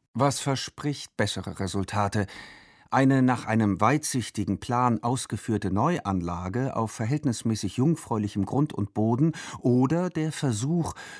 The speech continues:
unsere alten Städte unseren neueren und höheren Bedürfnissen entsprechend umzugestalten? Wenn man sich die Frage so stellt, so kann die Antwort nicht zweifelhaft sein,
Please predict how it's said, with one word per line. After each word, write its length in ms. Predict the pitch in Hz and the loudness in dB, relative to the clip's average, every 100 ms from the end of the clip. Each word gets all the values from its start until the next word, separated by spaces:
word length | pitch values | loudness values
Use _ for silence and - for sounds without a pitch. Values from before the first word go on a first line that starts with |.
| - | 2
unsere 460 | 135 123 113 107 117 | 4 4 4 2 2
alten 380 | 160 185 117 | 0 0 -2
Städte 640 | 101 - 107 113 - 107 104 | -2 2 2 2 2 2 2
unseren 460 | - 107 107 104 104 | 2 2 4 4 6
neueren 640 | 123 165 120 90 92 85 | 6 6 4 2 0 0
und 240 | 85 - | -2 0
höheren 340 | 143 156 110 95 | 2 2 2 0
Bedürfnissen 800 | 95 127 - 120 110 113 107 | 0 -2 0 -2 0 -2 -2
entsprechend 580 | 107 - - 117 - 107 | -2 -4 -4 -6 -4 -4
umzugestalten? 840 | 160 147 107 76 - 80 76 - - _ _ _ _ _ _ - - | -2 -4 -4 -6 -8 -8 -8 -10 -16 _ _ _ _ _ _ -18 -4
Wenn 140 | - 151 | 2 4
man 140 | 170 | 4
sich 180 | 156 - | 2 -2
die 120 | 143 | -4
Frage 380 | - 147 151 156 | -4 -4 -2 -2
so 220 | 143 175 | -2 -6
stellt, 440 | - - 110 95 - - - | -4 0 0 0 -4 -16 -4
so 140 | 123 | 0
kann 160 | 120 156 | 4 6
die 120 | 139 | 6
Antwort 380 | 139 151 135 117 | 4 4 2 4
nicht 220 | 151 - | 2 0
zweifelhaft 600 | - 120 107 95 98 - | 0 2 2 -2 -4 -2
sein, 320 | - 107 104 | 4 6 6